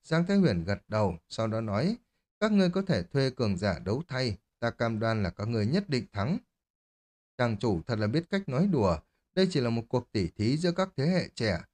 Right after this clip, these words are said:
Nếu như chúng ta ra tay, thì đó sẽ trở thành một trận chiến sinh tử mất." Người đàn ông trung niên cười khổ nói, "Vậy thì các ngươi phải tranh thủ lên, nhìn trên thiên võng này, nhà họ Phương, họ Trần, còn họ Tống đều đã mua cả rồi.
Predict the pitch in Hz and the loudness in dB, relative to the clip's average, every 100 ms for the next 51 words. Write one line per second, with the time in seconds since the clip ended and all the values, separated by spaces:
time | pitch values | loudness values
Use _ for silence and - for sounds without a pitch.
0 | _ _ _ 113 123 175 143 117 139 156 | _ _ _ 0 4 6 4 2 -4 -2
1 | 120 107 104 - 120 117 - - 131 120 | -2 0 -2 0 -2 -2 -6 -6 -2 0
2 | 170 202 196 95 113 104 85 - 120 - | -2 -2 0 0 0 0 -2 -2 -6 -4
3 | 104 127 170 127 110 117 80 107 202 - | -4 -2 -2 -2 -2 -2 -2 -2 -4 -6
4 | _ _ _ 147 143 151 185 180 190 185 | _ _ _ -2 0 2 2 2 2 4
5 | 185 185 180 117 92 - 92 78 95 180 | 2 0 0 0 0 0 0 0 2 0
6 | 233 _ _ _ _ _ _ _ _ _ | -2 _ _ _ _ _ _ _ _ _
7 | _ _ _ _ 131 113 123 120 113 160 | _ _ _ _ -2 0 0 0 2 2
8 | 147 117 85 120 127 117 95 82 117 120 | 2 0 -4 -4 -4 -2 -4 0 0 0
9 | 98 _ 127 123 113 143 131 139 120 117 | -4 _ -2 -2 0 -2 -2 -2 -2 -2
10 | 175 175 90 - _ _ _ 143 143 135 | 0 0 0 -6 _ _ _ 0 2 2
11 | - 196 196 180 139 95 - 113 87 82 | 2 4 4 4 2 0 0 2 0 -2
12 | 107 104 104 - 110 110 202 170 101 90 | -2 0 -2 -2 0 2 2 0 -2 -2
13 | 135 127 - 107 82 98 104 | -2 -2 -2 -4 0 0 0